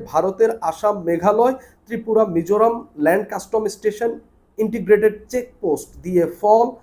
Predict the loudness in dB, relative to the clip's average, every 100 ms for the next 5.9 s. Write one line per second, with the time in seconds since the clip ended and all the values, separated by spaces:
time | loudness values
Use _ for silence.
0 | _ _ -2 2 2 0 0 -2 -2 -8
1 | -4 -2 -2 -4 0 2 2 4 2 2
2 | 0 -2 0 2 2 0 -4 0 0 0
3 | -6 -8 -8 -2 -2 0 -4 -6 -8 -10
4 | -10 -10 -8 -6 -6 -4 -6 -4 -4 -4
5 | -2 -2 0 0 0 -2 -2 -2